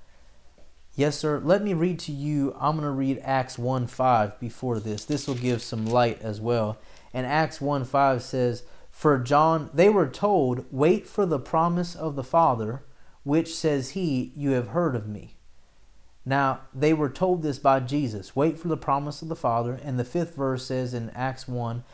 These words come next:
"For John truly baptized with water, but you shall be baptized with the Holy Ghost," or you could say Holy Spirit, "not many days from now."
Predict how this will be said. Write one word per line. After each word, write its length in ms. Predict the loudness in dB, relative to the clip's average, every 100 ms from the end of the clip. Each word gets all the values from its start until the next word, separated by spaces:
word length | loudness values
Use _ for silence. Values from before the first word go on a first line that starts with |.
| -20
"For 220 | 4 6
John 440 | 6 6 6 6 2
truly 360 | 2 2 2
baptized 760 | 2 4 4 2 -2 0 0 -4
with 180 | -8 -2
water, 500 | 2 2 0 -10 -14 -18 -18 -16 -4
but 220 | 2 2
you 300 | 2 0 0
shall 260 | 2 6 6
be 180 | 6 0
baptized 720 | 4 4 4 2 2 2 0
with 180 | -6 -2
the 120 | -2
Holy 400 | 0 0 0 -2
Ghost," 640 | 0 2 2 0 -4 -16 -6
or 120 | -2
you 100 | 0
could 180 | 0 -2
say 180 | 0 0
Holy 380 | 2 2 2 -2
Spirit, 520 | -2 2 2 0 -6 -20 -18 0
"not 320 | 4 4 4
many 240 | 0 0
days 500 | 0 0 0 0 -2
from 260 | -4 -6 -6
now." 220 | -10 -14